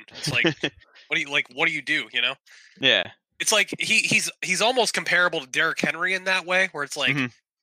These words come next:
Speaker 1: you're, like, you're gonna, you're gonna get hurt hitting him, like, you know, not, like, hurt, hurt,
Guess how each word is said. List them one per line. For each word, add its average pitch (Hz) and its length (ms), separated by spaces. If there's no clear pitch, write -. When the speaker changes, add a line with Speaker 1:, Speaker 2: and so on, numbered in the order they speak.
Speaker 1:
you're, 156 200
like, 160 200
you're 170 100
gonna, 196 160
you're 190 140
gonna 247 160
get 170 140
hurt 175 320
hitting 147 240
him, 117 180
like, 127 260
you 151 80
know, 120 120
not, 214 160
like, 175 140
hurt, 180 240
hurt, 120 220